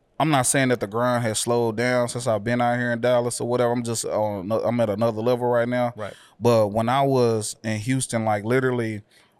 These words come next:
Speaker 1: um, you know, from buying the, you know, equipment or whatnot, you know, coming from, you know, the, um, you got your, um, your cutter, you know, um, I had, um, I, I have a, a Silhouette or whatnot, a vinyl cutter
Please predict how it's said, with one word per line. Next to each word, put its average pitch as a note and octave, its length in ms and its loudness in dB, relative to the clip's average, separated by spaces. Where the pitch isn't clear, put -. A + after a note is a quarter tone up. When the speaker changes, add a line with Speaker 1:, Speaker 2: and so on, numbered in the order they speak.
Speaker 1:
um, G2+ 640 0
you A#2+ 140 -2
know, A2+ 200 2
from G#2+ 240 -4
buying C3 360 2
the, A#2+ 200 2
you A#2+ 140 -4
know, A#2 200 2
equipment B2+ 500 -4
or A2+ 80 -4
whatnot, A2+ 320 -2
you A#2 100 -8
know, A#2 180 -2
coming A#2+ 260 -2
from, A#2 260 -4
you C#3+ 100 -6
know, A#2 160 0
the, G#2 280 -8
um, F#2 460 -8
you A2 100 -14
got G#2+ 280 -2
your, F#2 440 -4
um, F#2 280 -18
your G2+ 120 -8
cutter, A2+ 440 -2
you A2+ 140 -4
know, G2+ 340 -2
um, F#2+ 720 -6
I B2 140 0
had, B2+ 220 2
um, G#2 380 -2
I, A#2 380 0
I - 20 -2
have B2 280 0
a, G2+ 280 -2
a G2 60 -8
Silhouette B2 640 -2
or G#2+ 120 -6
whatnot, G#2 400 -4
a G#2+ 60 -4
vinyl A2 520 -2
cutter G2+ 320 -6